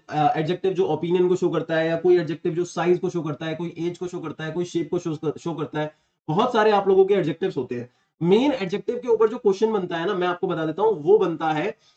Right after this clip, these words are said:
आपका जो comparative basis पे है और superlative basis पे है, कि भाई superlative adjective दे देगा, उसके साथ में the नहीं लगा हुआ है तो वहां पे the की गलती हो गई, Comparative दे देगा तो वहां पे then नहीं लगा हुआ है।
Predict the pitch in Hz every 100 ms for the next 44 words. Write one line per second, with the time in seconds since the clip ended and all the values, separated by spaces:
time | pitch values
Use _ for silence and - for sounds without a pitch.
0 | _ 156 160 175 208 202 226 175 165 165
1 | 185 190 214 180 180 185 196 196 220 214
2 | 185 165 151 143 127 - - 127 110 _
3 | _ 170 196 202 190 208 202 202 196 175
4 | - 190 180 185 190 190 - 185 180 -
5 | 185 151 160 165 160 156 151 156 156 160
6 | 151 143 196 143 151 156 147 135 139 117
7 | 113 - _ _ 165 165 170 185 190 185
8 | 185 185 185 170 165 180 156 151 147 127
9 | 123 120 117